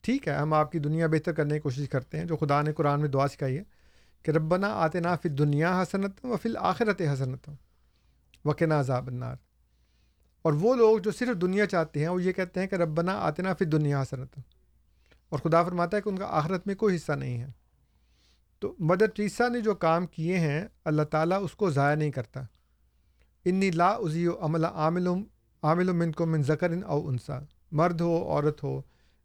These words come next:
اللہ تعالیٰ فرماتا ہے کسی کے عمل کو وہ ضائع نہیں کرتا۔ اس لیے نہ تو خدا مدر ٹریسا کے اعمال کو ضائع کرے گا جو نیک اعمال کیے ہیں،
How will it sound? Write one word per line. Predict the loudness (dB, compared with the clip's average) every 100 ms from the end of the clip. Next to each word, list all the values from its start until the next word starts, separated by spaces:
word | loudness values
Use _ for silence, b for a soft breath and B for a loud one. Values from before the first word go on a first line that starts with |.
| _
اللہ | -2
تعالیٰ | 2 2 2
فرماتا | 0 0 0
ہے | -2
کسی | -4 -4
کے | -4
عمل | -2 -2 -2
کو | 0
وہ | 2
ضائع | 4 2
نہیں | 2 -2
کرتا۔ | -6 -12 -14 -20 _ _ _ _ _ _ -8
اس | -4 0
لیے | 0
نہ | 2 0
تو | 0
خدا | -4 2 2
مدر | 2 0 0
ٹریسا | -2 0 0
کے | 0 -2
اعمال | 0 0 0
کو | 0
ضائع | 0 2 2
کرے | -2 -4
گا | -2
جو | 0
نیک | 2 2
اعمال | 0 -2 -4
کیے | -6
ہیں، | -8